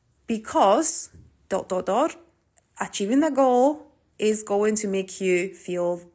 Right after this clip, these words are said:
whatever way, is going to change your life in whatever way. This is what you have to figure out yourself. So you are promising or making that promise to yourself because the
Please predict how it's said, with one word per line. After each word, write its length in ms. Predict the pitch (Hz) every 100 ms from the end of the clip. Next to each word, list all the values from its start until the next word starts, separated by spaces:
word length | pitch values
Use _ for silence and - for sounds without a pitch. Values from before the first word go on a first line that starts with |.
| _ _ _ _ _ -
whatever 340 | 190 190 190
way, 440 | 190 185 185 185
is 220 | 185 185 -
going 300 | 185 180 185
to 480 | - 180 180 180
change 300 | 180 - 185
your 100 | 180
life 240 | 180 185 -
in 100 | 196
whatever 300 | 185 185 185
way. 220 | 185 180
This 200 | 196 220
is 140 | 226
what 160 | 220 -
you 100 | 190
have 160 | 185 175
to 60 |
figure 220 | 180 180 170
out 180 | 160
yourself. 960 | 185 165 - - - - - - - -
So 280 | - 214 202 -
you 160 | 196
are 140 | 202 226
promising 760 | - 277 285 277 262 262 262 - -
or 100 | 202
making 260 | 202 220
that 120 | 240 -
promise 260 | 247 233
to 60 | 220
yourself 580 | 226 - 196 196 214 -
because 680 | 208 - - 254 233 233 -
the 180 | 185